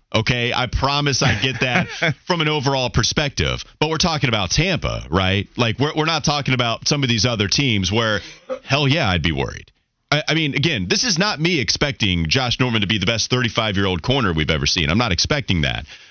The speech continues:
Speaker 1: But this is Tampa, where we have a large enough sample size that their passing game is just not good. I know Tom Brady has a lot of yards, but as far as an efficiency standpoint goes, it is not good.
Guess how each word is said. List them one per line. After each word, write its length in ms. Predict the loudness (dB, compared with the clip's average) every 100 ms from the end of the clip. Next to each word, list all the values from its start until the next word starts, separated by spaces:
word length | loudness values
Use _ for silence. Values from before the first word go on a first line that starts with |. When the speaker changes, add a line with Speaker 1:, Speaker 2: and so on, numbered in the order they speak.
| _
Speaker 1:
But 260 | -2 -2 -2
this 180 | -2 0
is 100 | 0
Tampa, 520 | 0 0 0 -2 -2 -6 -20 -4
where 160 | 0 2
we 100 | 2
have 100 | 2
a 40 |
large 320 | 2 2 2
enough 160 | 2 2
sample 360 | 0 0 0 0
size 460 | 0 0 0 0
that 180 | -2 0
their 100 | -2
passing 380 | 0 0 0 0
game 200 | 2 2
is 80 | 2
just 220 | 0 0
not 240 | 0 0
good. 320 | 0 0 0 -2
I 120 | -2
know 180 | -2 0
Tom 220 | 0 0
Brady 180 | 0 0
has 160 | 0
a 40 | 0
lot 220 | 2 2
of 60 |
yards, 400 | 2 2 0 -2 -4 -12 -4
but 140 | 0
as 100 | 0
far 220 | 0 0 2
as 80 |
an 80 | 0
efficiency 540 | 0 0 0 0 2 0
standpoint 520 | 0 0 0 0 0
goes, 320 | 0 0 -2 -6 -8
it 100 | -4
is 200 | -2 2
not 320 | 2 2 -2 0
good. 460 | 0 0 -4 -8